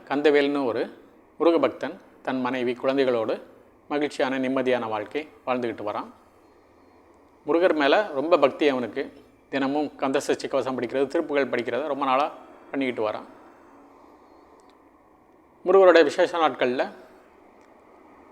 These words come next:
வைகாசி விசாகம், ஆடி கிருத்திகை, தைப்பூசம், இந்த நாட்கள்ல முருகனுக்கு காவடி எடுக்கிறது, பால்குடம் எடுக்கிறதுன்னு நேர்த்தி கடன் பண்ணுவான். அவனுக்கு ஒரு சின்னதா சொந்த வீடு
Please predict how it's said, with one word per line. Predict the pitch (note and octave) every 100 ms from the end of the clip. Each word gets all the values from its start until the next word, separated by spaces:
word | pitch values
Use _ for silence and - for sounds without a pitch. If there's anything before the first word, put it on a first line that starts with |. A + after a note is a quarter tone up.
| -
வைகாசி | D#3 D#3+ D#3+ E3
விசாகம், | C#3 D3+ C#3 C#3+ D3 -
ஆடி | - D3+ D3+
கிருத்திகை, | C3+ C3+ B2 B2+ C#3 C#3 - - _
தைப்பூசம், | - D3 D3 D3 D3+
இந்த | C#3+ C3+
நாட்கள்ல | C3 B2 B2 D3 F3+
முருகனுக்கு | E3+ D#3+ D#3+ B2 - E3+ - -
காவடி | D3 D#3 C#3+
எடுக்கிறது, | B2+ A#2+ A#2+ B2+ C#3+ -
பால்குடம் | D3 D3+ D3+ C#3
எடுக்கிறதுன்னு | A#2 A2+ A2 C3 E3 - - _ _ -
நேர்த்தி | E3 E3
கடன் | C#3 C3 B2+
பண்ணுவான். | A#2 A2+ B2 - - _ _ _ _ _ _ _ _ _ _ _ _ _ _ _ _ _ _ _ _ _ _ _ _ _ _
அவனுக்கு | - F3+ F#3 E3+ G3
ஒரு | F3 C#3+
சின்னதா | F3+ F3+ F#3
சொந்த | F3+ E3 E3
வீடு | D#3 D#3 D3+ G3 -